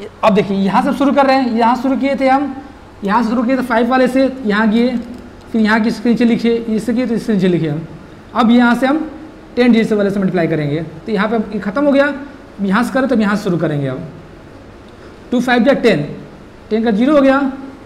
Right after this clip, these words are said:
टेन आया तो ज़ीरो लिख देंगे हम, वन चला जाएगा यहाँ पे दूसरे वाले पे, टू थ्री जा सिक्स, सिक्स प्लस सेवन, अब टू वन जा टू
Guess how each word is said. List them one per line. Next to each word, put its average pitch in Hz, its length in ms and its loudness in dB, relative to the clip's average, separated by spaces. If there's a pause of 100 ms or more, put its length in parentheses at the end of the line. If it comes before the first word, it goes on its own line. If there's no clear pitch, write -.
(340)
टेन 233 120 0
आया 254 300 2
तो 170 200 -10
ज़ीरो 208 160 -2
लिख 254 120 0
देंगे 262 240 2
हम, 262 280 -2 (260)
वन 214 160 0
चला 208 160 -2
जाएगा 170 220 -2
यहाँ 160 180 0
पे 156 120 -6
दूसरे 156 240 -6
वाले 139 200 -2
पे, 135 200 -8 (720)
टू 240 120 0
थ्री 254 180 -2
जा 285 120 4
सिक्स, 294 220 -2 (480)
सिक्स 220 160 -4
प्लस 285 320 -2
सेवन, 165 380 0 (1300)
अब 170 120 -10
टू 240 100 0
वन 240 180 2
जा 302 140 0
टू 208 260 -2